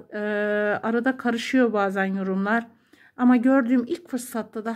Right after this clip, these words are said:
hangi yorum olursa cevap veriyorum sizlere. Teşekkür ederim sorularınızla, beğeni, yorumlarınızla beni desteklediğiniz için.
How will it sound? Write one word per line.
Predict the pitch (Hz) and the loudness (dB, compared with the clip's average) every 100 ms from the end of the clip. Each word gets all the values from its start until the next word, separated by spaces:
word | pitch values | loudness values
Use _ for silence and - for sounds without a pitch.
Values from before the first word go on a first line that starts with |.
| 277 | 0
hangi | 285 220 | 2 2
yorum | 208 202 214 | 0 -2 0
olursa | 240 208 - 226 | 0 -2 -4 -6
cevap | 202 202 214 - | -4 -4 -6 -6
veriyorum | 196 196 196 196 | -4 -4 -4 -8
sizlere. | - 208 196 202 233 233 - - - - _ _ | -8 -8 -4 -2 -2 -4 -16 -20 -20 -20 _ _
Teşekkür | 247 269 262 269 | -4 0 0 2
ederim | 240 220 202 208 233 | 2 2 0 0 0
sorularınızla, | 240 - 240 214 196 185 170 180 185 | -2 -4 -2 0 -2 -2 -4 -6 -2
beğeni, | 214 220 196 196 | 2 2 0 -2
yorumlarınızla | 214 220 202 185 185 208 208 | 0 0 -2 -4 -6 -6 -2
beni | 196 202 | -2 -2
desteklediğiniz | 196 - 190 - 190 190 190 170 | -6 -6 -12 -10 -10 -6 -6 -6
için. | 165 - 165 | -10 -8 -6